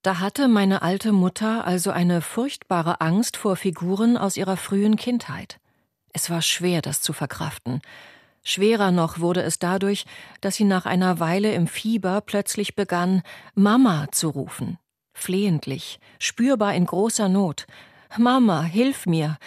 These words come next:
Immer wieder. Das war schockierend und absurd, denn es hatte in ihrem Leben definitiv niemals eine Person gegeben, die sie Mama genannt hatte. Wen also meinte sie?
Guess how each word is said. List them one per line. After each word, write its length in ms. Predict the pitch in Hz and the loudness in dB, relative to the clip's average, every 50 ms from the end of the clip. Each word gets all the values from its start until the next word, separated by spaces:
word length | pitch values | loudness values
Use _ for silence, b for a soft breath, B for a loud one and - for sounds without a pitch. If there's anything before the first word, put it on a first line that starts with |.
| B B B B B B B _ | B B B B B B B _
Immer 320 | - 220 233 233 233 226 190 | 2 2 4 4 2 2 0
wieder. 420 | 190 208 196 156 - 185 - _ _ _ _ _ _ _ _ _ - | -2 -4 -6 -6 -8 -12 -16 _ _ _ _ _ _ _ _ _ -10
Das 220 | - 151 - - | -8 -6 -4 -4
war 100 | 170 170 | -2 -2
schockierend 800 | - - 185 170 - - - 254 254 240 190 170 151 151 - - | -2 -2 -4 -6 -8 -8 -4 -2 -2 0 0 0 0 -2 0 0
und 280 | 165 160 156 - - | 0 0 0 0 -2
absurd, 640 | 160 156 - - 160 170 208 247 233 175 - - - B B B B B B B B B B | -6 -6 -4 -4 -2 -2 0 0 -2 -2 -4 -6 -12 B B B B B B B B B B
denn 120 | - 185 185 | 0 2 2
es 140 | 185 - - | 2 0 0
hatte 260 | 214 226 - - 262 | 0 0 0 0 0
in 120 | - 196 | 0 2
ihrem 300 | 190 - 202 190 190 185 | 2 0 2 2 2 2
Leben 440 | 180 190 202 226 220 214 202 185 156 | 4 2 2 2 2 2 2 2 2
definitiv 800 | - 196 240 269 - 285 247 233 214 - - 254 240 226 - 220 | 0 0 0 0 0 2 2 2 2 0 -2 -2 -2 0 2 4
niemals 580 | 214 220 269 294 277 240 214 214 214 - - | 4 6 6 4 4 2 2 2 0 0 -2
eine 240 | - 185 190 180 165 | 0 0 2 0 0
Person 540 | - - 180 170 151 170 196 220 226 220 185 | 0 -2 -2 -2 0 0 2 4 4 4 4
gegeben, 640 | 180 156 - 170 185 226 254 - 196 165 156 147 - | 2 0 0 0 0 0 0 0 0 2 0 0 0
die 100 | 165 160 | -2 -2
sie 180 | 151 165 160 | 0 0 2
Mama 420 | 156 156 156 180 226 233 214 180 147 | 2 2 2 2 2 2 2 0 0
genannt 580 | - 160 151 156 151 143 135 131 - - - | 0 2 2 2 2 0 -2 -4 -6 -8 -10
hatte. 340 | 135 98 - - - - - b b b b b b b b b _ - | -10 -10 -10 -12 -14 -14 -14 b b b b b b b b b _ -2
Wen 240 | 165 185 208 220 - | 0 2 2 2 2
also 340 | - 185 190 160 175 170 | 2 0 0 0 2 2
meinte 500 | 160 156 151 160 190 220 240 - - 175 | 2 2 2 2 2 0 0 -2 -4 -10
sie? 300 | 151 - 127 131 139 - | -10 -8 -10 -10 -12 -14